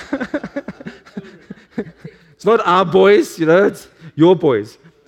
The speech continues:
Now God's doing the same thing. He's going, "These people." Okay? He's so miffed with them. He's so frustrated with them that he says, "These people say the time has not yet come." And it, it seems so spiritual.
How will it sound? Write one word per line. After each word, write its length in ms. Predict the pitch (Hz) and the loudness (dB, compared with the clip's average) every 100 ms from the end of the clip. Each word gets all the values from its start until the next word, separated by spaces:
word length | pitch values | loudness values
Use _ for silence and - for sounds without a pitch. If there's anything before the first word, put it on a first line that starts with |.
| - | -12
Now 160 | - 190 | -2 0
God's 320 | 185 233 254 | 2 2 0
doing 180 | - 247 | -4 -4
the 100 | 233 | -2
same 280 | - 226 349 | 0 0 0
thing. 180 | 233 156 | -2 -2
He's 140 | 143 | -2
going, 280 | 165 151 143 - _ | 0 2 0 -10 _
"These 440 | 127 127 233 370 - | -8 -4 -2 -4 -6
people." 540 | 220 180 - 110 - _ _ _ _ _ _ _ _ | -8 -6 -4 -6 -6 _ _ _ _ _ _ _ _
Okay? 300 | _ 196 180 - _ | _ -6 -6 -10 _
He's 240 | _ 202 185 | _ -10 -4
so 200 | 247 254 | 0 0
miffed 420 | 190 180 220 - | 0 0 -2 -4
with 160 | 233 - | -8 -2
them. 220 | 139 131 | -2 -2
He's 180 | 147 185 | -8 -8
so 220 | 233 226 | -6 -6
frustrated 720 | - 208 - - 196 190 - | -4 -4 -4 -6 -6 -6 -10
with 160 | 147 135 | -14 -10
them 240 | 127 120 - _ _ _ _ _ _ _ _ _ _ | -10 -10 -20 _ _ _ _ _ _ _ _ _ _
that 80 | - | -12
he 80 | 147 | -10
says, 240 | - 160 | -8 -8
"These 320 | 107 135 180 - | -8 -12 -10 -12
people 320 | 170 156 147 | -16 -14 -14
say 260 | - 139 | -8 -6
the 120 | 123 107 | -6 -10
time 320 | - 135 135 | -10 -10 -10
has 120 | 123 | -10
not 220 | 120 117 | -12 -14
yet 140 | 120 - | -16 -14
come." 180 | 139 | -12
And 140 | 131 160 | -8 -8
it, 280 | 160 _ _ | -8 _ _
it 120 | - | -14
seems 460 | - - 220 226 214 | -14 -18 -12 -12 -12
so 220 | - 202 | -10 -10
spiritual. 600 | 196 _ 202 202 - 92 | -10 _ -6 -4 -12 -18